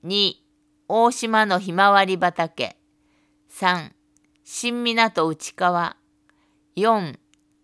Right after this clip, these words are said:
大門串田神社。五、下条川周辺のライトアップ。写真終わり。問い合わせ先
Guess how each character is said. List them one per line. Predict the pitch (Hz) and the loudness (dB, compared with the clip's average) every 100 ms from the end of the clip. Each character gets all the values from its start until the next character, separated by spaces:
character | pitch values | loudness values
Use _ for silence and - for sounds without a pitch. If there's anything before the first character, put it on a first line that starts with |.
| _ | _
大 | 160 226 233 190 | 2 4 4 0
門 | 170 151 | -2 -4
串 | 143 160 - - | -6 -8 -8 0
田 | 208 | 0
神 | 190 208 170 | 2 -4 -4
社。 | 139 123 - _ _ _ _ _ _ _ _ _ _ | -4 -6 -8 _ _ _ _ _ _ _ _ _ _
五、 | 160 196 190 - _ _ _ _ _ _ _ _ | -4 2 2 0 _ _ _ _ _ _ _ _
下 | 156 190 | 0 0
条 | 190 247 240 208 | 4 4 4 4
川 | 180 170 | 4 4
周 | 175 185 180 | 0 -2 -2
辺 | 214 175 170 165 | -2 -4 -4 -2
の | 156 | 0
ラ | 160 196 | 2 0
イ | 190 | 0
ト | 196 180 | 0 0
ア | |
ッ | 175 _ - | -2 _ -16
プ。 | 104 - _ _ _ _ _ _ _ _ | -16 -16 _ _ _ _ _ _ _ _
写 | - 165 165 | -10 -8 -6
真 | 185 190 175 - _ _ | -6 -6 -6 -16 _ _
終 | 147 | -4
わ | 156 151 | -2 -2
り。 | 156 - _ _ _ _ _ _ _ _ _ _ _ _ _ _ _ _ _ _ _ _ _ _ _ _ _ _ _ _ _ _ _ _ _ _ _ - | -6 -10 _ _ _ _ _ _ _ _ _ _ _ _ _ _ _ _ _ _ _ _ _ _ _ _ _ _ _ _ _ _ _ _ _ _ _ -4
問 | 233 247 | 0 2
い | 233 | 2
合 | 220 | 4
わ | 214 | 4
せ | 226 208 | 2 -4
先 | - 196 - 180 170 | -4 -4 -4 -6 -6